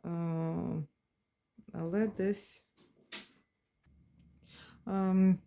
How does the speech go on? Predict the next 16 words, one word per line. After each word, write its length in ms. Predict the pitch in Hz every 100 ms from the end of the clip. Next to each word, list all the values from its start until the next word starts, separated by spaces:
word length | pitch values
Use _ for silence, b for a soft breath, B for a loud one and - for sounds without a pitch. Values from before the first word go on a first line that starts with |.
| _ - - _
в 140 | - 165
мене 220 | 269 285
на 100 | 240
вибір 280 | 247 247 208
було 280 | 180 190 214
дві 160 | 180
картини. 540 | 185 - 143 175 156 147
Е, 200 | 143 - 156 151 151 -
або 320 | 156 147 208
вишивати 1400 | 202 208 - 175 180 185 185 - 190 185 185 180 175 175 b b b b b b b b - -
щуку 560 | 180 - 320 269 190 160
під 160 | - 165
водою, 540 | 165 160 151 143 139 139 - - -
або 280 | - 156 208
вишивати 520 | 240 220 170 185 190
дракона. 600 | 170 170 - 160 143 139